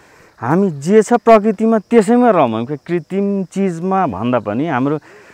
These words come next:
आफूले सदैव कालदेखि मनाइआएको हाम्रो महान चाड दसैँ तिहार भनेको हामीले प्राकृतिक रूपमा आफूले जे जुन तरिकाले गर्न सकिन्छ त्यसैमा रमाउँ। त्यो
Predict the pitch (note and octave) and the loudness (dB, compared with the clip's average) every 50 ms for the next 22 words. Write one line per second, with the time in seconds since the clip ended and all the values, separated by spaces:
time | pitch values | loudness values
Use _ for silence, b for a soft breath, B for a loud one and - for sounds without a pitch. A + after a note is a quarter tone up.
0 | b b b b b b b b _ _ _ _ _ _ _ - - D3 E3+ F3+ | b b b b b b b b _ _ _ _ _ _ _ -6 0 2 4 4
1 | E3+ E3 F#3+ G3+ G3 E3 D3 C#3 - - F3+ F#3+ G#3+ A#3+ A#3 G#3+ F3 F#3 E3 D#3+ | 2 0 0 0 0 0 -2 -8 -2 0 2 4 6 6 6 4 6 6 6 6
2 | D#3+ D#3 D#3 D3+ F3+ E3+ E3 D#3+ D#3+ D#3+ D#3+ D#3+ D#3 D3 C#3 C#3 C#3 C#3 C3 C3+ | 6 4 0 -2 -2 -4 -2 -2 0 0 0 2 2 4 4 4 2 0 -2 -4
3 | C#3+ D3 D3+ C#3 A#2+ G#2 A2+ A#2+ C3 C3 C3 B2+ C3+ C#3 C#3 B2+ - C3+ B2+ C3 | -6 -4 -2 0 0 0 -2 -2 -4 -2 -2 0 0 -2 -2 -2 -2 -2 -2 -2
4 | B2+ C3+ C3 _ _ _ _ - G#2+ B2 B2+ A#2+ A#2+ C3+ B2+ A#2 A#2 B2 C3 B2+ | -4 -8 -12 _ _ _ _ -8 -6 -6 -6 -4 -4 -6 -6 -4 -4 -2 -2 -2
5 | B2 A2 F#2 F2+ F#2+ G2+ G#2 B2+ A2+ G2+ G#2 A#2 B2 B2 b b b b b _ | -2 -4 -6 -8 -8 -6 -6 -4 -4 -4 -4 -4 -6 -8 b b b b b _
6 | - G3 G3+ F3+ A#3 G#3 G#3+ B3+ G#3+ G#3+ A3 A#3 G3+ A3+ A3 G3+ G3+ G3 G#3 G#3 | 2 2 4 4 0 0 0 -2 -4 -2 -4 -2 0 0 2 2 2 2 0 -2
7 | F3+ D#3 E3+ G3 A3+ A#3+ G#3+ F#3 F#3 - - F3 G#3+ A#3+ B3 A3 A#3 A3+ A3 A3+ | -2 -2 -4 0 0 0 0 -2 -8 -14 -6 -2 0 0 2 4 4 4 6 6
8 | A3 A3+ A3 G#3+ G3+ G#3+ G#3 G3+ - A3 G#3+ A3 A3+ A3 A3+ G3 - G3+ - - | 6 6 6 6 4 4 2 2 2 0 0 2 0 -2 -2 0 0 -2 0 0
9 | G#3+ A3 A3+ A3+ F#3+ E3 C3+ B2 C3 C#3 C#3+ E3 E3 D#3+ | -2 -2 0 0 0 0 -2 -2 -4 -6 -6 -8 -8 -8